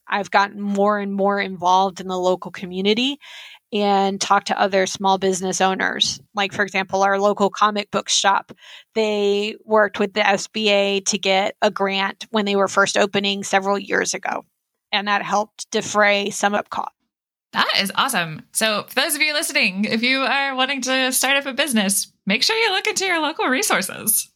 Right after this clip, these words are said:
Speaker 2: There's some amazing stuff out there. <laughs> I do want to make sure that we have some time to go over some of my questions that I love to ask in every interview, which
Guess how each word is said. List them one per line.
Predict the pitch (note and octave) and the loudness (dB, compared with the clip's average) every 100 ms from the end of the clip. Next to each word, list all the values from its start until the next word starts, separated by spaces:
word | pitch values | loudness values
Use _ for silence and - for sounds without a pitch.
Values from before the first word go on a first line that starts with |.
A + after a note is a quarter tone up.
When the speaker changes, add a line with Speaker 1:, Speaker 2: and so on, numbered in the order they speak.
| - | -2
Speaker 2:
There's | A3 C4+ | 0 0
some | D4 D4 - | -2 -2 0
amazing | F#3+ G#3+ F4 F4 | 0 0 -2 -2
stuff | - A4+ | -2 0
out | C3 C3 | -2 -2
there. | - A3+ D4 A#3+ D4+ | -2 -2 -2 -4 -6
<laughs> | - _ _ _ _ _ _ _ C4 | -10 _ _ _ _ _ _ _ -4
I | |
do | G#3+ - D#4 F4+ E4+ | -4 -4 -2 -2 -2
want | E4 E4 | -2 0
to | |
make | F#4 - | 0 0
sure | D#4+ F4+ | 0 -2
that | C#4+ B3 | -2 -2
we | |
have | A#3 B3+ C#4 C4 - | 0 2 0 -2 -2
some | C4+ C#4 | -2 -4
time | - G#3+ G#3 A3+ G4 - | -2 0 0 0 -4 -4
to | - - A3 G#3 G#3 G3 | -2 0 0 0 -2 -2
go | G3+ G3 | -2 0
over | G3+ G3 G#3+ G#3 | 0 0 0 0
some | - G3 | 0 2
of | G3+ G3+ G3 - G3 | 2 0 -4 -4 2
my | F#3+ F#3 F#3+ F#3+ F#3 - | 2 2 0 0 -2 -2
questions | A#3+ A3 - A3 - - | -2 0 0 -2 -4 -6
that | A#3 | -2
I | G#3+ G#3 | 0 0
love | G3 | 0
to | A3+ | 0
ask | G3 A3 D4+ | 0 -2 -2
in | |
every | G#3+ C4 - | -4 -4 -4
interview, | G3+ F3+ E3+ D#3+ C4 _ - - _ _ _ _ | -2 0 0 -4 -6 _ -20 -20 _ _ _ _
which | G#3+ - - | -2 0 0